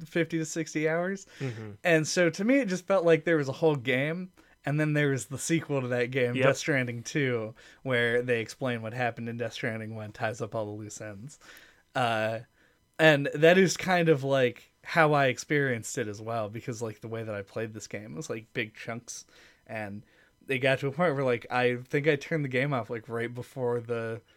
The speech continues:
Speaker 1: the trek back, and I
Speaker 2: Mm-hmm.
Speaker 1: played through the whole rest of the game in one sitting from that point. It was, like, <laughs> six hours, but, like, uh, just doing all of that was, uh, it, it just felt like a totally different experience.
Speaker 2: Yep.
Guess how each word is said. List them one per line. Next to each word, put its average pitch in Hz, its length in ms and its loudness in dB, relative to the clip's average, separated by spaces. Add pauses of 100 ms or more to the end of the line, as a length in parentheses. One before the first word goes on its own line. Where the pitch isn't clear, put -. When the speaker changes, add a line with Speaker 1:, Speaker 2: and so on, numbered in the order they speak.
(320)
Speaker 1:
the 131 480 0 (100)
trek 131 460 -4
back, 113 420 -6 (240)
and 131 140 -4
I 113 120 0
Speaker 2:
Mm-hmm. 117 120 -10
Speaker 1:
played 127 280 0
through 127 160 -6
the 120 120 -2
whole 120 300 -2
rest 110 300 -8
of 113 40 -12
the 107 80 -10
game 110 240 -8
in 110 120 -12
one 101 160 -12
sitting 110 400 -6
from 107 160 -16
that 98 160 -14
point. 101 300 -12
It - 20 -20
was, 127 120 -16
like, - 160 -10
<laughs> - 0 -
six - 400 -6
hours, 113 460 -10
but, 131 200 -2
like, 113 280 -10 (560)
uh, 104 420 -2 (680)
just 160 220 2
doing 165 280 4
all 127 160 2
of 113 120 -4
that 110 200 -2
was, 107 600 -10
uh, 101 400 -6 (640)
it, 143 80 2 (140)
it 131 80 -2
just 123 120 -8
felt 120 180 0
like 110 140 -6
a 120 60 -6
totally 107 380 -8
different 101 360 -12
experience. 101 480 -18
Speaker 2:
Yep. - 160 -4